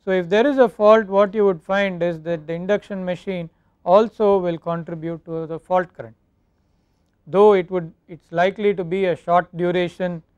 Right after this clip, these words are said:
event. It may be worthwhile to study what kind of fault performance this kind of a system gives. So, if you want to study that, you need these kind of dynamic equations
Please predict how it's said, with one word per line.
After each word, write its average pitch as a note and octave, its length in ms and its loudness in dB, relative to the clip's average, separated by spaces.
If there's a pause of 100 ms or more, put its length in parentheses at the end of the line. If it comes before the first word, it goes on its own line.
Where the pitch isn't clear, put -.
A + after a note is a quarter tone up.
(400)
event. G#3+ 400 -2 (1600)
It F3 120 -10
may A3+ 160 2
be G#3+ 160 2
worthwhile F#3 560 6 (320)
to E3+ 100 -12
study F3 400 0
what F3+ 320 4
kind F#3 240 0
of E3 140 0
fault F3 360 0
performance D#3+ 640 -6 (840)
this D3+ 200 -8
kind D#3 320 -6
of D3+ 140 -4
a C3 80 -14
system C#3+ 420 -14
gives. E3+ 260 -2
So, E3+ 120 -8
if D3+ 140 -4
you F3 100 -4
want A3+ 200 0
to G3 60 -8
study G3 360 -2
that, F#3 280 2 (340)
you E3+ 120 -8
need F#3+ 320 -4
these F3 160 -8
kind F3+ 300 -6
of D#3 100 -4
dynamic E3+ 460 -8
equations D#3+ 720 -10